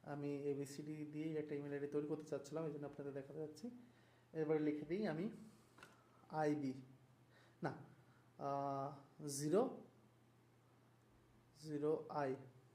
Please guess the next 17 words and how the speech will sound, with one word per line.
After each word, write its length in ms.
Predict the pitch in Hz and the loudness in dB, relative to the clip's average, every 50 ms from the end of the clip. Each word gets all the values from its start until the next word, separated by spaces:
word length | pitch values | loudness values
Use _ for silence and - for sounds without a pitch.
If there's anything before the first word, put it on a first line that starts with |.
| - - - - - - - - 156 143 | -20 -20 -20 -20 -20 -16 -8 -4 0 2
জিরো 180 | 147 160 151 139 | 4 6 8 8
আই, 140 | 131 123 123 - - - - - - - - | 8 6 4 0 -6 -12 -18 -20 -20 -10 -2
ঠিক? 200 | - 196 196 - - - - - - - - - - - - - - | 0 0 0 0 -4 -8 -14 -16 -18 -20 -20 -20 -20 -20 -20 -20 -10
তো 60 | - 160 | -6 -6
এটাও 260 | 143 147 185 202 214 | -2 2 2 2 4
কে 120 | 214 220 | 4 2
করে 220 | 214 214 190 185 185 | 2 2 2 2 2
রেখেছে? 300 | 185 170 160 - - - - - - | 2 0 -2 -4 -6 -12 -16 -14 -12
Oh 40 | - 147 | -10 -8
my 80 | 139 131 - | -8 -8 -10
God, 100 | - - - | -10 -12 -10
কে 100 | - - - | -8 -8 -6
করে 140 | - - - | -4 -4 -6
রেখেছে? 400 | - - - - - - - 143 | -6 -8 -12 -14 -16 -12 -10 -8
জিরো 380 | 139 143 139 135 143 143 143 - - - | -6 -4 -4 0 0 0 -2 -2 -4 -8
এ, 140 | 151 143 143 139 139 - - - - - - - - - - - - - - - - - - - - - - - - - - - - - - - - - - - 160 143 143 | -8 -8 -8 -8 -12 -20 -20 -20 -20 -20 -20 -20 -20 -20 -20 -20 -20 -20 -20 -20 -20 -20 -20 -20 -20 -20 -20 -20 -20 -20 -20 -20 -20 -20 -20 -20 -20 -20 -20 -18 -16 -14 -10
জিরো 680 | 147 143 139 135 135 139 143 147 165 175 196 - - | -6 -4 -4 -2 0 2 2 2 2 2 -2 -4 -6